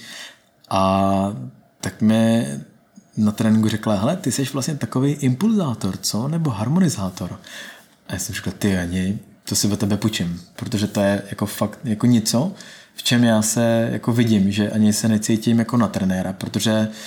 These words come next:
jako při vší úctě jako ke kolegům, kteří jako trénujou, to bych jako nerad, ale já se cítím jako strašně málo na toho trenéra, protože já jdu ještě jako dál, až jako k té rehabilitaci, je to hodně na pomezí fyzioterapie,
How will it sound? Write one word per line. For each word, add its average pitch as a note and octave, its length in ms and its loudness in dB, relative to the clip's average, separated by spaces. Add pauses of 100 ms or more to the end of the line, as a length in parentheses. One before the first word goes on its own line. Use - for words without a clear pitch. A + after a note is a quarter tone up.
(120)
jako G#2 140 2
při - 160 0
vší A#2+ 160 0
úctě A2+ 300 0
jako A2 160 0
ke A2 120 -2
kolegům, A2 480 2
kteří A2 240 2
jako A2 180 0
trénujou, G2 640 0 (120)
to F#2+ 260 -4 (600)
bych G#2 440 -4
jako G#2 200 0
nerad, G#2 380 2
ale G#2 260 2 (240)
já - 60 -2
se - 140 0
cítím A2 320 2
jako A2 520 0
strašně A#2 380 -2
málo A2+ 340 4
na G2 100 -2
toho G#2+ 180 0
trenéra, G#2+ 540 2
protože G2+ 480 -2 (380)
já G#2 160 4
jdu G#2+ 180 0
ještě - 240 -6
jako G#2 180 -2
dál, G#2+ 480 2
až G#2+ 180 -6
jako A2 160 -2
k G#2+ 60 -12
té A2+ 120 2 (580)
rehabilitaci, G#2 760 0
je G#2+ 140 4
to G#2+ 140 0
hodně G#2+ 220 0
na G#2+ 100 4
pomezí G#2 360 2
fyzioterapie, G#2 880 0